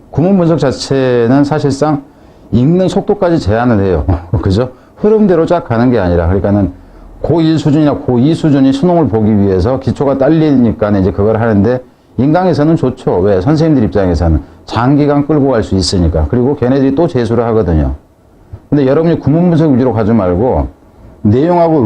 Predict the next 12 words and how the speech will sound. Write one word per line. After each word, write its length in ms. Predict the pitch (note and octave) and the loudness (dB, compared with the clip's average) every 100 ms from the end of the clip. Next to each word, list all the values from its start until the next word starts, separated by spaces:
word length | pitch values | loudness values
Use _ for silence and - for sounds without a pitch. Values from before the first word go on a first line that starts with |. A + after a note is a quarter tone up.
| A2 | 2
의미를 680 | D#3 F3 E3 B2 - - C#3 | 2 2 2 0 -4 -2 0
분석을 380 | - A#2 B2+ B2+ | 0 0 0 0
하면서 320 | G#2+ G2+ G2 | 0 0 0
핵심이 800 | A#2+ F3 - - F#3+ F#3 F3+ F3 | -2 -4 -6 -2 0 2 2 2
되는 440 | A#2+ G#2+ A#2+ C3+ C#3 - - - | 0 0 2 0 0 -6 -20 -8
어휘들을 640 | F2 A2+ C3 D3+ C#3 C#3+ A2 | -2 0 0 0 0 0 0
외우는 420 | F2 A2 D3+ D3 | 0 2 2 2
것이 460 | A2+ F2+ C#3 D3 C#3 | 2 0 -2 0 0
더 220 | G#2 A#2 | -2 -2
적절하다 540 | G2+ F#2 A2 A#2+ A#2+ | -4 -2 -2 0 0
하는 200 | A#2+ A#2+ | 0 0
거예요. 340 | F2+ D2+ D2+ | 2 0 0